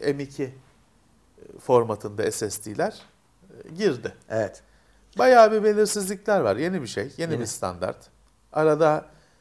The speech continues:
Speaker 1: M sata var, M sata
Speaker 2: Hı.
Speaker 1: ile karışıyor biliyorsun.
Speaker 2: Evet.
Speaker 1: Ee, bu M ikinin de kendi içinde farklı formatları var, bölümleri var. Şu anda bir karışıklık söz konusu.
Speaker 2: Evet.
Speaker 1: İki bin on beşte ben bu karışıklığın,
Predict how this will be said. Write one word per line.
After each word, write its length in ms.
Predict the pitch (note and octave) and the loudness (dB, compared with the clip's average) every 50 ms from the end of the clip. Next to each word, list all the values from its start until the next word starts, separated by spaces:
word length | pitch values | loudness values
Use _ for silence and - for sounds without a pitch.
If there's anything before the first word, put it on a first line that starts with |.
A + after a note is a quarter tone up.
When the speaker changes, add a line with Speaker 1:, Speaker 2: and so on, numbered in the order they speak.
| _ _ _ _ _ _ _ | _ _ _ _ _ _ _
Speaker 1:
M 220 | D3+ D#3 D3+ D#3 D#3 | 0 0 0 -2 -4
sata 520 | - - D#3 C#3 - D#3 C#3+ C#3+ - - - - - - | -6 -4 -4 -2 2 4 4 4 4 2 -2 -12 -12 -4
var, 240 | B2 B2 A#2 A#2 - | 0 2 2 2 2
M 220 | - B2+ B2+ B2+ | 0 -6 -6 -4
sata 280 | - - B2+ B2+ B2+ B2+ | -4 -4 -2 0 0 0
Speaker 2:
Hı. 40 | |
Speaker 1:
ile 160 | A#2+ A#2+ G#2+ - | 0 -2 -2 -4
karışıyor 540 | A#2 G#2 G2 F#2+ - - - F#2+ F#2+ F#2 | -4 -6 -4 -6 -8 -8 -6 -6 -6 -6
biliyorsun. 400 | G#2+ A2+ A2 G2+ F#2+ - F#2+ F#2 F#2 - _ _ _ - G#2 | -6 -4 -4 -4 -4 -4 -8 -12 -14 -18 _ _ _ -14 -12
Speaker 2:
Evet. 180 | G#2 G#2 G2+ F#2+ - - - _ _ _ _ - - | -10 -10 -10 -12 -14 -20 -20 _ _ _ _ -6 -2
Speaker 1:
Ee, 360 | A#2+ A2+ A2+ A2+ A2+ A2 A#2+ | 0 2 2 2 0 0 0
bu 60 | D3 | 0
M 240 | - - D#3 D#3 D3+ | 0 2 0 -2 -4
ikinin 360 | D3 - E3+ D#3 D#3+ D#3 D3+ | -4 -4 -4 -4 -4 -2 0
de 120 | D3 C3+ | 0 0
kendi 320 | - D3+ C3+ C#3 C#3 C#3+ D#3 | 2 2 0 0 0 -2 -2
içinde 400 | D3+ C#3+ - C#3+ B2+ A2+ A2+ G#2 | -2 -2 -4 -6 -4 -2 -2 -2
farklı 520 | - G#2 G2 F#2+ - - G2+ F#2+ F2 E2+ - _ _ _ _ _ _ _ _ _ _ _ _ _ _ _ _ | 0 0 -2 -2 -4 -8 -8 -8 -8 -8 -10 _ _ _ _ _ _ _ _ _ _ _ _ _ _ _ _
formatları 680 | - A#2+ A2 G#2 F#2+ F#2 F2 - - - F2 F2 E2+ | -6 -4 -4 -2 -2 -4 -6 -8 -8 -12 -10 -10 -10
var, 200 | E2+ E2 E2+ F#2+ | -10 -10 -10 -8
bölümleri 440 | G2+ G2 G2+ F#2 F#2 F2+ F2 F#2 G2+ | -8 -8 -8 -8 -10 -10 -10 -8 -6
var. 180 | - G#3 - - | -6 -6 -6 -8
Şu 200 | - - B3 A3 | -10 -4 -2 0
anda 280 | C#3 G#2+ B2+ D#3+ E3 D#3 | 0 0 -2 -2 -4 -6
bir 60 | D#3 | -4
karışıklık 520 | - E3 C3+ B2 - - - _ - F#3 - | -4 -4 -4 -4 -6 -10 -14 _ -18 -12 -6
söz 280 | - E3 C3+ - - | -4 -4 -4 -6 -8
konusu. 380 | - G2 F#2 F#2+ - - C4 - - | -12 -12 -12 -12 -12 -12 -12 -12 -10
Speaker 2:
Evet. 220 | G#2 G2+ F#2 F2+ - _ _ _ _ _ _ - | -10 -10 -10 -12 -16 _ _ _ _ _ _ -12
Speaker 1:
İki 240 | D#3 - - F#3+ | -10 -8 -6 -6
bin 80 | G3+ G3+ | -4 -2
on 220 | G3+ F#3+ E3+ D3+ | -2 -2 0 0
beşte 320 | D3 D3 B2+ - - G3 F3 | 0 -2 0 -2 -4 -2 0
ben 220 | F3 E3+ F3 F3 - - D3 | 0 0 -2 -4 -12 -16 -16
bu 100 | D#3+ E3 | -12 -6
karışıklığın, 880 | - F3 D#3+ D#3 D3 - D#3 - - - D#3 D#3 E3 F3 E3 D#3+ D#3+ | -4 -4 -4 -4 -6 -10 -12 -14 -10 -6 -2 -2 0 0 -2 -4 -8